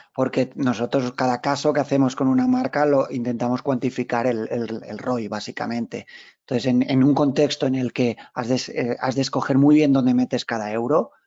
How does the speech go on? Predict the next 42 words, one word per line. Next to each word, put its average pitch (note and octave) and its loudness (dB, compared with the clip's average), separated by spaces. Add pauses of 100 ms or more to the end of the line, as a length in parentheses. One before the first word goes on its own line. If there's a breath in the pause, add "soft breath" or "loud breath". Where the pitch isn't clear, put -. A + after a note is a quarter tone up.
(140)
de C3+ -2
inversión, B2+ -2 (600 loud breath)
eh, E2 -20 (840)
mostramos C3+ 0
ese, C3+ 0 (260)
dónde, A#2+ -6
dónde C3+ 0
da C3 0
resultado C3 -4
y C#3 0
cuál, B2 -4 (320)
qué D3 -2
medios C#3 4
son C#3 2
más B2 2
efectivos A2+ -10
que G2+ -16
otros. G2+ -14
Y A#2 -4
el G#2+ -6
packaging C#3+ -2
se B2+ -6
está B2 -4 (280 loud breath)
volviendo C#3+ 4
a C#3 2
ser, D3 2
como D3 2
fue C#3 -2
quince C#3+ 0
años C3+ -2
atrás, C#3 -2 (360 loud breath)
eh, B2 0
en, B2 -4
dentro B2+ 0
de C3+ 2
los B2+ 0
M C#3 2
M C3+ 2
Ms C3 -2
de C3 0
las B2+ -4
marcas, C#3 -2